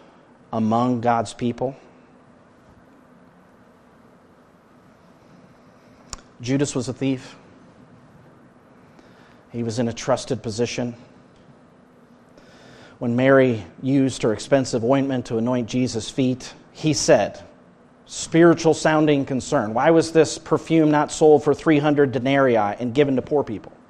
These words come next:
But John said, "You know why he said that?" His concern was not about the poor. His concern was,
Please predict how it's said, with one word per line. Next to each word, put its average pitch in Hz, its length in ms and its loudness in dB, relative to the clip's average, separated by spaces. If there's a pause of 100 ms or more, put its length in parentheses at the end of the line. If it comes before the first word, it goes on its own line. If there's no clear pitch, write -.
(1300)
But 123 120 -8
John 135 280 2
said, 113 260 2
"You 131 80 -2
know 139 100 2
why 123 160 2
he 117 80 -4
said 208 280 -4
that?" - 300 -14 (1800)
His 190 200 4
concern 185 480 0
was 135 180 0
not 147 300 2
about 147 260 2
the 131 80 -4
poor. - 400 -6 (720)
His 160 260 2
concern 175 720 2
was, 107 800 2